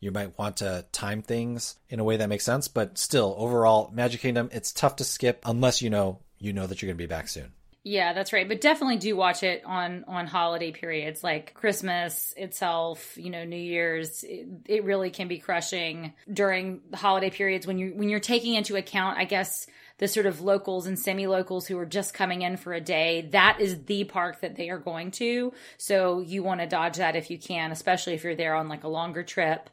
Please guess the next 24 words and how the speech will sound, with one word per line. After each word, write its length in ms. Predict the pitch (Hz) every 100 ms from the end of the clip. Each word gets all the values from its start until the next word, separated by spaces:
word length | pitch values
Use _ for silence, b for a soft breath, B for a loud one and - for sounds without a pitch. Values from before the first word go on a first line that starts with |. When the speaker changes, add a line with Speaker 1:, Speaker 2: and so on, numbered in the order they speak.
| -
Speaker 2:
Try 380 | - 170 165
to, 400 | 170 180 165 160
to 340 | - 165 151 151
plan 340 | - 175 165
your 520 | 165 160 160 156 151 - b b -
Magic 300 | 175 170 175
Kingdom 400 | 196 175 165 170
day 380 | 170 160 156
for 200 | 151 -
a 60 | 160
time 320 | 156 160 156 156
when 120 | 151
the 80 | 151
crowds 340 | 165 151 151
are 60 | 165
gonna 220 | 165 151
be, 460 | 156 151 143 156 - 185
be 140 | 151
lower 420 | 139 151 151 147
at 160 | 151 -
least. 420 | 160 156 151 - -
But 220 | 147 -
if 160 | -
you, 140 | 165